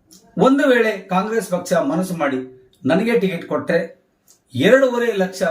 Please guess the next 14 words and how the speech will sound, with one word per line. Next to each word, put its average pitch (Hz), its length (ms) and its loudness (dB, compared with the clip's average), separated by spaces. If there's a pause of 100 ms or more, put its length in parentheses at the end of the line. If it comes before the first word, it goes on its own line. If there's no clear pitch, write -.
ಓಟುಗಳು 165 640 -8
ನನಗೆ 156 380 -4
ಸಿಗುತ್ತವೆ. 135 500 -8 (560)
ಹಾಗಾಗಿ 254 440 0
ನನ್ನ 208 180 -2
ಒಂದು 170 320 -2
ಪ್ರತಿಷ್ಠಿತೆಯ 185 640 -8
ಒಂದು 147 340 -4
ಕಣವಾಗಿರೋದ್ರಿಂದ 185 800 -2 (600)
ಹೈಕಮಾಂಡ್ಗೆ 180 520 0
ನಾನು 139 220 0
ಮನವಿ 139 380 -2
ಮಾಡುತ್ತಿದ್ದೇನೆ 131 560 -2
ಎಂದು 190 540 -4